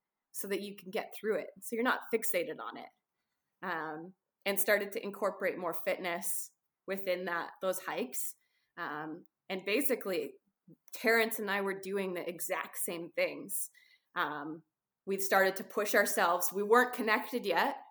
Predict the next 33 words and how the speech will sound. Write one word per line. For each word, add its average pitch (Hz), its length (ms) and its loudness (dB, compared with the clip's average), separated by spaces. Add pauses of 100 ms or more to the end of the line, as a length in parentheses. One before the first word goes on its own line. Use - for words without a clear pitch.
(260)
but 196 140 4
we 202 100 2
both 220 260 0
started 240 280 6
to 202 60 -2
push 214 280 -2
ourselves 202 540 4
physically 190 680 -2 (260)
and 185 160 -4
mentally 190 680 2 (520)
in 175 540 -2
different 202 380 0 (160)
deg-, 202 160 -8 (540)
um, 170 500 2 (340)
degrees 226 680 0
because 202 380 -4
we 202 140 -4
knew 220 220 2
we 220 120 0
could 190 580 2
from 185 200 -2
overcoming 185 720 -2 (320)
what 185 140 2
we 180 100 0
had. 170 400 -4
We 185 100 -4
knew 226 220 0
that 185 200 2
we 196 100 -4
could 202 180 -6
use 214 260 0
that 196 160 4
energy 240 580 2